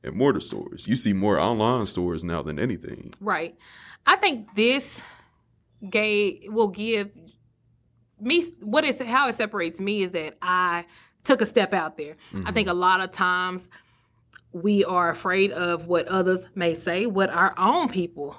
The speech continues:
Speaker 2: may say about us starting a business. And I hope that this will encourage others who are wanting to make T-shirts or make anything.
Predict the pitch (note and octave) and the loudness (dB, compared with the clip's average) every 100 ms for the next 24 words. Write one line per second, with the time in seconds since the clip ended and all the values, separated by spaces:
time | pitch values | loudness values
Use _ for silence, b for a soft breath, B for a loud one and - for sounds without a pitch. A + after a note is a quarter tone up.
0 | - F3+ E3+ D#3+ - E3 D#3+ D#3 - D#3+ | -12 -6 -4 -4 -2 -2 0 -4 -6 -4
1 | E3 D#3+ D3 - _ F3 D#3 D#3 E3+ D#3 | 0 0 0 -4 _ -6 -4 -2 0 0
2 | D#3+ D3 D3+ D#3 E3+ G3 - G3 F3+ E3+ | -2 -6 -4 -4 -4 -4 -2 0 2 0
3 | F3+ B B B B B B _ F3+ G3+ | -2 B B B B B B _ 4 6
4 | F3 E3 A3 C4+ C#4 G3 F#3 F3 G3 G3 | 6 4 2 2 0 2 2 4 2 2
5 | G3+ F#3 E3+ E3 F#3 F#3 A3+ G#3 F#3 - | -2 0 0 -4 -6 -4 -2 2 0 0
6 | G#3+ A3+ G3+ G#3 A#3 A3+ - E3 G3 G3+ | -2 0 -2 0 -2 -2 -6 -4 -2 0
7 | G3+ F#3+ F#3+ F#3 _ D#3+ A3 D4 A#3 G#3+ | 0 -2 -4 -8 _ -2 2 2 2 -2
8 | A3+ G#3 F#3 F3+ - b b b b _ | -4 -4 -6 -8 -12 b b b b _
9 | F#3+ G3 F#3+ - A#3+ A#3 A#3+ A3 A3+ D#3+ | 0 2 0 -2 -4 -2 0 -2 0 -2
10 | D#3+ G3 - A3 C4+ C4 F3+ D#3 D3+ | 0 -4 -2 0 2 0 -2 -8 -8